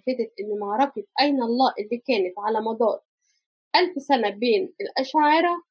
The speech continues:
وبين غلاة الحنابلة، واللي المفروض إن الإمام الأكبر شيخ الأزهر الدكتور أحمد الطيب يكون في المعركة دي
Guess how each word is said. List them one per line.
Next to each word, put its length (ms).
وبين 500
غلاة 360
الحنابلة، 680
واللي 420
المفروض 540
إن 180
الإمام 480
الأكبر 600
شيخ 220
الأزهر 500
الدكتور 420
أحمد 300
الطيب 440
يكون 420
في 60
المعركة 460
دي 300